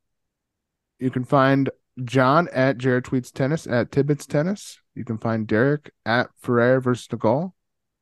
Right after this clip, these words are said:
You can find our show handle at M P nine Tennis on almost every social media platform these days. Please follow us on your favorite podcast platform. Until next time, early next week, I wanna say Monday or Tuesday.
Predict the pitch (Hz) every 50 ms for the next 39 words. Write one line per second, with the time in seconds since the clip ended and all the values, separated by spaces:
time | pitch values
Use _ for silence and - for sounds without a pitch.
0 | _ _ - 117 123 117 - 127 127 127 120 110 113 110 - 131 127 127 131 131
1 | 135 - - - 117 127 131 - 123 127 127 - 131 123 123 113 120 120 - -
2 | 117 120 147 170 - - - - - - 107 113 110 107 104 107 104 95 - -
3 | _ _ _ _ _ _ _ - 135 156 160 143 - - 151 175 190 135 - -
4 | 143 135 - - 131 123 117 113 - - _ _ - 110 113 110 110 104 - -
5 | 101 85 85 - 120 110 117 113 107 107 107 - 113 107 123 143 - - _ _
6 | _ _ _ _ _ _ _ _ _ - - 196 220 240 220 - - 180 175 175
7 | 175 180 180 202 226 - - - - _ _ _ _ _ _ _ _ _ _ _
8 | _ _ _ _ _ _ _ _ _ _ _ _ _ _ - - 170 202 220 202
9 | 175 160 147 - 143 135 127 120 101 - 123 117 113 - - 117 107 - - -
10 | 95 90 - - 120 117 123 156 - _ _ _ _ _ _ _ _ _ _ _
11 | _ _ _ _ _ _ - 117 117 120 - 127 120 117 113 113 - - - 135
12 | 143 180 214 - _ _ _ _ _ _ _ _ _ _ - - 139 135 143 143
13 | 139 139 135 131 - - - 139 160 - 135 123 117 110 - 117 110 113 113 107
14 | 113 107 104 - 120 117 - - 151 170